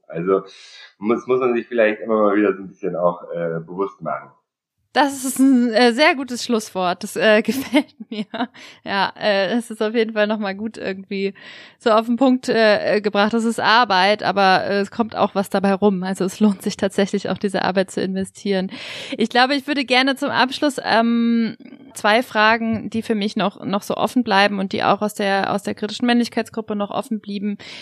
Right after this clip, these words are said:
Speaker 2: ähm, noch mal kurz, äh, kurz stellen. Also zum einen, wie kann man es schaffen, dass man nicht zu, also auch als Männergruppe, nicht so selbstreferenziell bleibt? Also wie schafft man das, nach außen zu treten und weiter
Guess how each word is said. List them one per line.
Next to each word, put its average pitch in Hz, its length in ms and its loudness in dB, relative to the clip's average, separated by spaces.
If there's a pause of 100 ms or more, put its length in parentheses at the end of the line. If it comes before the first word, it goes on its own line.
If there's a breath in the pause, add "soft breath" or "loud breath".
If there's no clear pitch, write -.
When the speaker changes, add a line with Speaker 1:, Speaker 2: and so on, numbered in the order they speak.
(180 loud breath)
Speaker 2:
ähm, 208 680 0
noch 208 120 0
mal 214 120 2
kurz, 247 240 2 (480)
äh, 190 140 -2
kurz - 260 -2
stellen. 285 640 4 (380 loud breath)
Also 220 200 0
zum - 260 -6
einen, 302 680 2 (120)
wie 262 200 -2
kann 262 180 2
man 254 140 2
es 240 120 -2
schaffen, 247 600 -2
dass 226 240 2
man 233 160 -2
nicht 233 200 -4
zu, 233 300 4 (200)
also 190 260 -4
auch 190 160 0
als 196 140 -2
Männergruppe, 233 600 2
nicht 233 280 0
so 233 200 4
selbstreferenziell 214 920 0
bleibt? 196 360 -2
Also 208 260 -6
wie 269 240 2
schafft 240 300 -2
man 226 100 -2
das, 214 140 -4
nach 208 140 -2
außen 208 320 0
zu 220 140 -8
treten 196 380 -4
und 190 120 -6
weiter 196 280 2